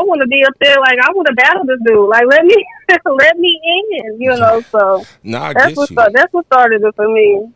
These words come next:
Speaker 2: Nah, I, I, I rock with you. So Lil Bow Wow is your inspiration, or is that what ignited you to
Speaker 1: That's
Speaker 2: rap?
Speaker 1: what, that's what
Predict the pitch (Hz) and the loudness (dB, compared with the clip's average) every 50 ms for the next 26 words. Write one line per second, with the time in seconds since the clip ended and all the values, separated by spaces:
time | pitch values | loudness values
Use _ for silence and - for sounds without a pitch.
0 | _ _ _ - 117 117 113 113 127 151 147 139 156 147 - 127 180 233 226 202 | _ _ _ -14 -12 -12 -10 -10 -12 -12 -14 -16 -16 -16 -18 -18 -18 -18 -18 -16
1 | 208 214 220 - 214 202 - - 220 220 - - 175 185 196 196 202 202 190 170 | -16 -16 -14 -12 -12 -12 -12 -12 -16 -12 -8 -8 -6 -6 -4 -4 -4 -4 -4 -6
2 | 190 190 196 185 185 180 175 175 185 180 - 156 165 156 139 165 165 143 - 156 | -8 -8 -8 -8 -10 -10 -10 -10 -10 -10 -8 -8 -8 -8 -8 -10 -10 -10 -8 -8
3 | 160 151 - - 143 143 147 165 170 156 - - 117 92 82 110 135 139 117 120 | -8 -10 -10 -12 -12 -10 -10 -10 -10 -10 -12 -12 -12 -8 -6 -6 -4 -4 -4 -6
4 | 120 110 - 143 131 107 120 135 120 117 98 95 98 110 117 123 120 104 90 76 | -8 -6 -8 -8 -6 -6 -8 -8 -8 -10 -10 -10 -10 -8 -8 -8 -10 -10 -14 -16
5 | - - 82 73 67 65 _ _ _ _ _ _ _ _ _ _ _ _ _ _ | -18 -20 -20 -20 -20 -20 _ _ _ _ _ _ _ _ _ _ _ _ _ _
6 | _ _ _ _ - 233 269 330 403 494 - 370 370 370 320 247 320 392 508 415 | _ _ _ _ -4 0 2 2 2 0 0 2 2 2 2 2 0 0 0 0
7 | - 381 330 - | -2 -2 -2 -2